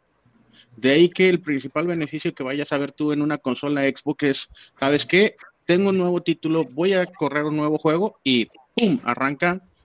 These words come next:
hasta diez o quince veces más rápido que lo que arrancaría en una consola de generación anterior.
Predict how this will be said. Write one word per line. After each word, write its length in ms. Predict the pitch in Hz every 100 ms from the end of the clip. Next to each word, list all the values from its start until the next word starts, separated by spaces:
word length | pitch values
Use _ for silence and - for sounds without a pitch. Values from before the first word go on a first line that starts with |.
| _
hasta 340 | 117 - 123 113
diez 480 | 107 139 147 147 143
o 120 | 123
quince 340 | - 139 131
veces 300 | 131 131 123
más 180 | 127 123
rápido 420 | 127 131 131 123
que 360 | - 107 101 98 - _ -
lo 260 | 113 113
que 180 | - 117
arrancaría 840 | 113 117 120 113 123 117 120 120 -
en 160 | 110
una 160 | 113 110
consola 380 | 90 98 117 110
de 100 | 104
generación 480 | 101 85 - 110
anterior. 460 | 107 101 135 165